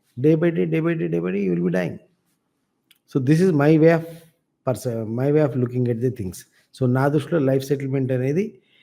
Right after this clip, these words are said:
మనం బకెట్ దన్నేదాకా కూడా కాదు. ఏదో ఒక విషయంలో, ఏదో ఒక విషయంలో మనకు లైఫ్‌లో ఇంప్రూవ్‌మెంట్ అనేది అవసరం అవుతూనే ఉంటుంది.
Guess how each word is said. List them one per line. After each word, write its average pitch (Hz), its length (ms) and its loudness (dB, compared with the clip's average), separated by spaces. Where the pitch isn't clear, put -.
మనం 120 180 0
బకెట్ 123 300 2
దన్నేదాకా 135 540 2
కూడా 147 220 -2
కాదు. 98 260 -8
ఏదో 131 300 4
ఒక 139 180 2
విషయంలో, 139 400 0
ఏదో 131 200 0
ఒక 139 120 -2
విషయంలో 131 320 -4
మనకు 127 260 -4
లైఫ్‌లో 117 360 -4
ఇంప్రూవ్‌మెంట్ 135 520 2
అనేది 127 240 2
అవసరం 110 320 -4
అవుతూనే 113 320 0
ఉంటుంది. 131 340 2